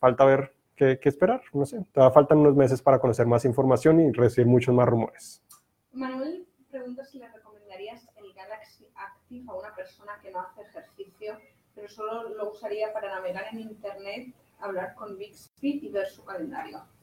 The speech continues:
Speaker 1: Galaxy Active, mm, mm, ¿cuál versión del celular? Eh, bueno,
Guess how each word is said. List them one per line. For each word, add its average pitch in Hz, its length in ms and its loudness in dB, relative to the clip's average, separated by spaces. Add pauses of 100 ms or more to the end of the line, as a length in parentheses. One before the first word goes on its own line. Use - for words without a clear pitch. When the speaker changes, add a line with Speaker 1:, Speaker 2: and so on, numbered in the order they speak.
(500)
Speaker 1:
Galaxy 135 600 12
Active, 139 540 12 (560)
mm, 113 320 6 (200)
mm, 113 580 6 (380)
¿cuál 123 300 12
versión 123 420 12
del 123 160 12
celular? 117 500 10 (640)
Eh, 139 520 12
bueno, 131 1040 12